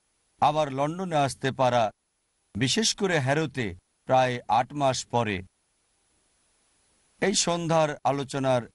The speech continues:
বিষয় হচ্ছে ইসলামের আলোকে জ্ঞানের অন্বেষণ। আপনার সন্তান আমানত স্বরূপ, তাদেরকে উভয় পৃথিবীর জন্য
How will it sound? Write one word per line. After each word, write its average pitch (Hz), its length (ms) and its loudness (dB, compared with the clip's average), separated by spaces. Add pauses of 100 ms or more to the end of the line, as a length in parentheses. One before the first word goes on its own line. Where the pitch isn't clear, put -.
(440)
বিষয় 147 420 2
হচ্ছে 185 640 0 (1200)
ইসলামের 240 680 0
আলোকে 185 680 0 (1000)
জ্ঞানের 170 340 0
অন্বেষণ। 123 680 -4 (1160)
আপনার 220 320 0
সন্তান 170 720 0 (680)
আমানত 190 400 -2
স্বরূপ, 113 420 -4 (800)
তাদেরকে 247 380 0
উভয় 196 400 2
পৃথিবীর 170 520 -6
জন্য 170 540 0